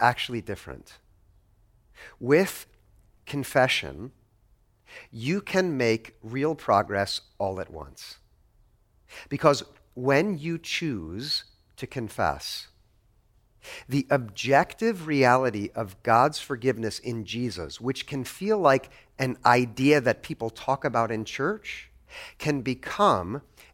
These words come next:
an immediate part of your subjective experience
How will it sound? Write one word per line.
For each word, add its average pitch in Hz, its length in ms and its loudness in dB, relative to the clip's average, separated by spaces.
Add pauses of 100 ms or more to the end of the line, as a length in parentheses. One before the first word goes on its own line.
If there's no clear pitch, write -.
an 143 180 4
immediate 147 600 0
part 107 460 0
of 110 180 -4
your 117 200 -2
subjective 131 880 0
experience - 720 -6